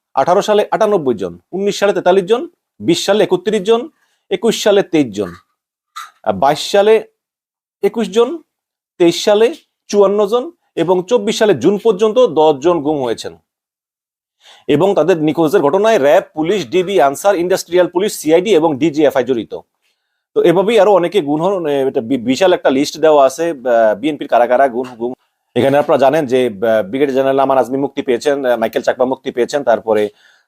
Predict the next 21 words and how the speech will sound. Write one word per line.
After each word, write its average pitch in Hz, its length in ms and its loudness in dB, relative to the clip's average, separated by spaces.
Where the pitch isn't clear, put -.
উম, 104 580 -6
আহ, 92 360 -2
বেশির 107 260 0
আরমান 127 220 2
মুক্তি 147 220 -4
পেয়েছেন। 139 400 -2
এছাড়া 131 380 2
এর 123 120 4
আগে 131 180 0
ছিলেন, 131 360 -2
আহ, 123 60 -2
আহ, 113 540 -4
নর্থ, 123 480 -4
নর্থ 123 220 -2
সাউথ 139 220 0
ইউনিভার্সিটির 127 340 -2
সাবেক 120 340 0
অধ্যাপক 120 580 -2
মো-, 120 260 0
মোবাশ্বের 117 400 -2
হাসান, 135 320 0